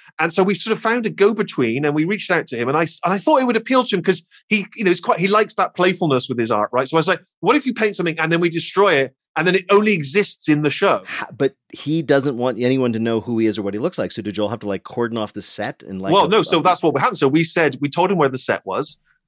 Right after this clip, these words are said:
Speaker 1: and he said, um, "Take your s-, just l-, have your security go home early, and, uh, and I'll s-, if I can come, I'll come." And so we sort of sent our security go away, guy away, and then he must have, I mean, he literally must have jumped over the fence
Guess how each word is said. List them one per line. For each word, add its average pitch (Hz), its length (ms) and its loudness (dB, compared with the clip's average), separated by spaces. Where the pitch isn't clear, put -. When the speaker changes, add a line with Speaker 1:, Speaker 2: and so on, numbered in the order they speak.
Speaker 1:
and 139 220 -2
he 156 180 -2
said, 139 480 0
um, 131 420 2
"Take 175 220 0
your 165 80 4
s-, - 180 -8
just 160 200 -4
l-, 160 100 2
have 156 180 -2
your 156 80 -2
security 143 460 -2
go 131 180 4
home 120 220 0
early, 104 420 -2
and, 143 380 0
uh, 139 440 4
and 139 100 0
I'll 147 140 4
s-, - 200 -8
if 151 120 -2
I 143 100 2
can 143 100 -6
come, 160 220 0
I'll 156 120 2
come." 156 400 -2
And 131 200 -4
so 139 340 0
we 139 100 -2
sort 135 160 -6
of - 40 -14
sent 156 140 0
our 135 100 -2
security 120 380 -4
go 123 80 -4
away, 104 280 -2
guy 117 160 0
away, 117 260 2
and 156 160 0
then 165 80 4
he 180 100 4
must 196 220 2
have, 185 100 -2
I 175 40 0
mean, 180 100 4
he 202 60 4
literally 240 280 2
must 160 140 0
have 147 100 0
jumped 170 320 0
over 165 260 2
the 139 120 -2
fence - 580 -4